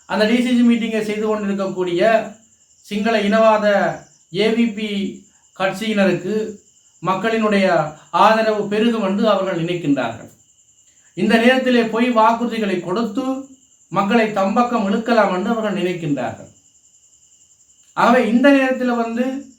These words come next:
இந்த மீட்டிங்கை எல்லாம் போடுவதனாலே இந்த தேர்தலுடைய முடிவுகளை அது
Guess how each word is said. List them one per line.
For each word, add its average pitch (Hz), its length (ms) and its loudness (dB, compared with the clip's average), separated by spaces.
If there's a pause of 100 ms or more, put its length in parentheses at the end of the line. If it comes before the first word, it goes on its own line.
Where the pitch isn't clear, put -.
(240)
இந்த 208 160 -4
மீட்டிங்கை 233 460 2
எல்லாம் 202 320 0
போடுவதனாலே 156 720 -2 (960)
இந்த 208 140 0 (100)
தேர்தலுடைய 247 520 4 (120)
முடிவுகளை 226 580 0
அது 220 100 -4